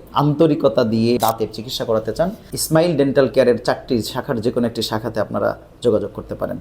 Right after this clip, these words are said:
আসসালামু আলাইকুম প্রিয় দর্শক, আপনারা যারা ঠিক এই মুহূর্তে আমাকে দেখছেন, আহ, আপনারা জানেন আমি এনাম খান, ইসলামী সঙ্গীত শিল্পী। আজকে আমি এসেছিলাম ইসমাইল ডেন্টাল কেয়ারে। আহ, আপনারা জানেন যে সুন্দর হাসি, সুন্দর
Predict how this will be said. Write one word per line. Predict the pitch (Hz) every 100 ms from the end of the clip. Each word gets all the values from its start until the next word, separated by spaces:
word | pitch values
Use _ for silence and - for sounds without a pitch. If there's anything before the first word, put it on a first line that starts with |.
| -
আসসালামু | - 165 151 139
আলাইকুম | 123 123 123 165 170 156
প্রিয় | 127
দর্শক, | 120 120 - 165 170 -
আপনারা | - 123 131 131
যারা | 127 120 120
ঠিক | 143 127
এই | 131
মুহূর্তে | 127 143 -
আমাকে | 117 113 113
দেখছেন, | 107 104 - 147 185
আহ, | 190 - - - - - - - 104 107 110
আপনারা | 123 120
জানেন | 123 135
আমি | 123 123
এনাম | 117 113
খান, | 113 135
ইসলামী | 127 - 113
সঙ্গীত | 107 104 104
শিল্পী। | - 113 107 160 - - - - - - - -
আজকে | 139 - 175
আমি | 160
এসেছিলাম | 151 160 160 170 175
ইসমাইল | - - 139 127
ডেন্টাল | 117 113 107
কেয়ারে। | 113 110 120 208 190 - 110
আহ, | 101 107 107 - - -
আপনারা | 113 113 127
জানেন | 117 113 131 151 156 - - -
যে | 101 123 123 120
সুন্দর | - - - 135 147 147 175
হাসি, | 117 131 - 147 165 185
সুন্দর | - - 147 131